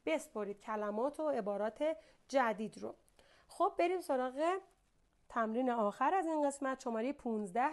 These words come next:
«بیر دیالوگ اولوشتورالم.» بیر دیالوگ اولوشتورالم یعنی چی؟ میگه که یک مکالمه بنویسیم. دیالوگ یعنی مکالمه، دیالوگ. میگه یک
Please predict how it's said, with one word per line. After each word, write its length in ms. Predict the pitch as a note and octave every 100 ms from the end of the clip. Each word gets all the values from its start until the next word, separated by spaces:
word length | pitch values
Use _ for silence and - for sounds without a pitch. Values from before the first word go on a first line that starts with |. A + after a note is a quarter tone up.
| C#4+
«بیر 220 | A#3 D#4
دیالوگ 500 | A#3 A3+ A3 A3 E4 -
اولوشتورالم.» 800 | A#3 G#3+ G#3 - - G3+ G3 G3
بیر 200 | G#3+ E4
دیالوگ 420 | D4 D#4 D4 D4+ D4
اولوشتورالم 720 | - C#4 C#4+ - C4+ B3+ C#4 D#4+
یعنی 260 | B3+ A#3
چی؟ 420 | A3+ - C4 D4+ - - - -
میگه 280 | G#3+ G#3+
که 380 | G#3+ C#4 D#4 F#4 - _ _ G#3
یک 640 | G3 A3+ B3 F4 - - _ _ _ _ _ _ _ _ _
مکالمه 640 | B3+ C4+ C#4+ C#4 C4+ D4+
بنویسیم. 500 | D4 A3+ G3+ G3+ A3+
دیالوگ 440 | G#3 B3 A#3+ D#4 D#4+
یعنی 200 | A#3 B3+
مکالمه، 560 | A#3+ A#3 A3 G#3 G#3+
دیالوگ. 420 | G3 G3+ G#3 G3 F#3+
میگه 140 | C4 E4
یک 280 | G4 G4+